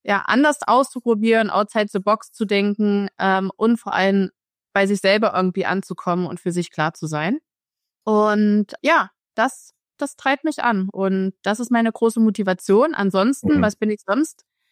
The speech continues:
Speaker 1: Ich bin, äh, Mama von drei Kindern, Ehefrau, Freundin, bla, bla, bla, ganz viele unterschiedliche Rollen, die man innehat, aber die größte Rolle ist gerade auch für mich wirklich Mama zu sein von den drei Kids.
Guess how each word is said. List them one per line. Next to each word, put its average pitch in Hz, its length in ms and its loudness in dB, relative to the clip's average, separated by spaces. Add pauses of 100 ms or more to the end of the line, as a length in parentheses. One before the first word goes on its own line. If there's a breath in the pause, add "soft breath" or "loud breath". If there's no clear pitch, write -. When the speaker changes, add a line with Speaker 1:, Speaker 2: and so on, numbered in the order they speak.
(380)
Speaker 1:
Ich - 220 -2
bin, 208 420 4
äh, 190 280 2
Mama 254 340 4
von 240 200 0
drei 214 260 0
Kindern, 262 480 0
Ehefrau, 226 560 0
Freundin, 214 640 0
bla, 208 160 0
bla, 208 140 0
bla, 196 200 0
ganz 214 280 -2
viele 220 200 0
unterschiedliche 208 600 -2
Rollen, 196 300 2
die 220 120 2
man 208 260 4 (440)
innehat, 202 440 2
aber 185 200 -4
die 185 100 -2
größte 202 340 -4
Rolle 196 280 0
ist - 160 -8
gerade 185 300 -2
auch - 120 -8
für 185 100 -6
mich 185 180 -2
wirklich 185 280 -2
Mama 214 260 2
zu - 140 -4
sein 190 380 -2
von 180 420 -2
den 180 160 0
drei 170 260 -2
Kids. - 460 -4